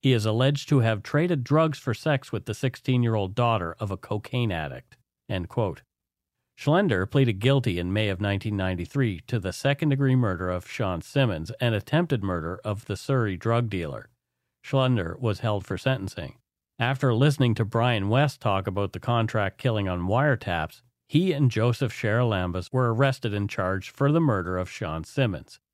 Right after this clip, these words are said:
Both men pleaded not guilty, and the legal wrangling began. Schlender was sentenced in June to life without the possibility of parole for twenty years. The Simmons family spoke to the press afterward. From the Vancouver Sun, quote,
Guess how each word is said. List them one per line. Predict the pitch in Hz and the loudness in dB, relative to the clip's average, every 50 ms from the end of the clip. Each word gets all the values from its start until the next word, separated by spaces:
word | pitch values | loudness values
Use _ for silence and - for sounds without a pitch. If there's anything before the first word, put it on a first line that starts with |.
| _ _ _ | _ _ _
Both | 120 117 123 127 - - | 2 2 4 2 2 0
men | 120 101 90 85 90 | -2 -2 -2 -4 -6
pleaded | - - 123 123 113 101 95 104 | -4 -2 0 0 0 0 -2 -2
not | 110 107 98 92 - | 0 0 0 -2 -2
guilty, | - 143 113 98 87 - 78 76 - - | -2 -2 -2 -2 -2 -6 -8 -8 -10 -4
and | - 120 120 | -2 0 0
the | 123 120 | 2 2
legal | 123 139 147 139 131 120 104 | 2 2 2 2 0 -2 -2
wrangling | 107 110 107 104 98 95 85 82 82 78 76 | -2 -2 -2 -2 -2 -4 -4 -6 -6 -6 -6
began. | 71 85 80 92 101 98 92 78 67 58 - - _ _ _ _ _ _ _ _ _ _ _ _ _ _ _ | -8 -8 -6 -4 -4 -4 -4 -4 -6 -10 -14 -20 _ _ _ _ _ _ _ _ _ _ _ _ _ _ _
Schlender | - - - 147 165 196 170 131 107 | -6 0 2 2 2 4 2 2 2
was | 104 110 - | 2 0 0
sentenced | - 156 135 104 127 120 - - | 0 -2 0 0 0 -2 -2 0
in | - 135 123 113 | 2 4 4 4
June | 101 101 117 143 156 120 98 92 | 4 4 4 6 6 6 4 2
to | - 127 | 2 2
life | 113 107 120 135 123 90 82 - - | 2 4 2 2 2 0 -2 -4 -6
without | 107 95 110 107 107 - | -4 -2 0 0 0 -2
the | 113 | -4
possibility | 95 - 135 123 107 104 117 104 110 107 104 104 92 98 92 | -2 0 0 0 2 0 -2 -2 -2 -2 -2 -2 -2 -2 -4
of | 90 - | -4 -4
parole | - 113 95 104 110 101 87 87 | -4 -4 -2 0 0 0 0 -2
for | - 92 87 | -6 -8 -10
twenty | - - 135 113 101 87 | -6 -2 -2 0 0 0
years. | 87 95 101 95 82 65 - - - _ _ _ _ _ _ _ _ _ _ _ | -2 -2 -4 -4 -6 -8 -10 -14 -20 _ _ _ _ _ _ _ _ _ _ _
The | - 120 110 | 0 0 0
Simmons | - - 175 185 202 170 123 - | 2 2 2 2 4 2 0 2
family | - 117 98 92 92 92 90 | 0 0 0 0 0 -2 -2
spoke | - - - 135 151 156 - | -4 -2 0 0 0 2 0
to | - 123 | 0 0
the | 113 101 | 0 -2
press | - - - 170 123 87 - | -2 0 0 0 0 0 0
afterward. | 120 117 117 127 131 - 127 104 80 65 58 - - _ _ _ _ _ _ | 0 0 2 0 0 -2 -2 -2 -2 -4 -8 -10 -14 _ _ _ _ _ _
From | - 117 110 | 0 2 2
the | 107 | 2
Vancouver | 104 113 117 120 117 107 - 127 101 95 87 | 2 2 2 2 2 0 0 -2 -2 -2 -4
Sun, | - - 123 107 87 78 76 | 0 0 0 0 0 -2 -4
quote, | - - 127 110 95 - | -2 0 0 0 0 -2